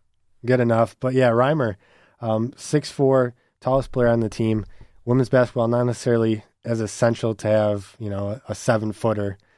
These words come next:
like the men's game. But again, uh, you know, defense wins championships in football. Rebounding might win this team a, a spot in the N C A A tournament. Um, they're looking at, you know, probably an at-large bid.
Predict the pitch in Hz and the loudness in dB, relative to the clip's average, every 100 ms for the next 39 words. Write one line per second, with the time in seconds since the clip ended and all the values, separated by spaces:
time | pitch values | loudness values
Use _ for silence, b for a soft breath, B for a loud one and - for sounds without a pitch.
0 | _ _ - 110 - 104 104 101 - 101 | _ _ -4 -4 -2 -2 -2 -2 -4 -4
1 | 101 101 104 110 - b b b 110 120 | -4 -2 -2 -2 -6 b b b 0 2
2 | 107 - _ - 101 101 104 117 302 _ | 2 -4 _ -8 -2 0 -2 -4 -18 _
3 | - 107 104 123 - 120 117 120 - 117 | -10 -4 -4 -4 -6 -4 0 0 0 -2
4 | 110 120 113 117 107 110 110 98 123 113 | -2 -2 -2 -4 -6 -6 -6 -4 -2 -2
5 | 107 113 110 131 131 127 127 117 120 131 | -2 -2 0 0 0 0 0 2 0 -2
6 | - _ _ _ - 113 123 120 123 - | -6 _ _ _ -6 -2 2 2 0 -4
7 | - - 131 123 117 110 104 - 123 127 | -12 -4 0 0 0 0 -4 -2 -2 0
8 | 117 117 - 117 110 104 120 117 107 - | 0 -2 -2 0 0 0 0 0 -2 -4
9 | b b b - 98 101 104 127 117 - | b b b -8 -4 -2 -2 -4 -12 -20
10 | _ _ 120 120 123 113 113 - 104 104 | _ _ -2 0 0 0 -2 -4 -6 -6
11 | - 110 113 110 110 110 110 110 110 107 | -4 -4 -2 -2 -2 0 0 2 0 0
12 | 101 107 104 | -2 -4 -4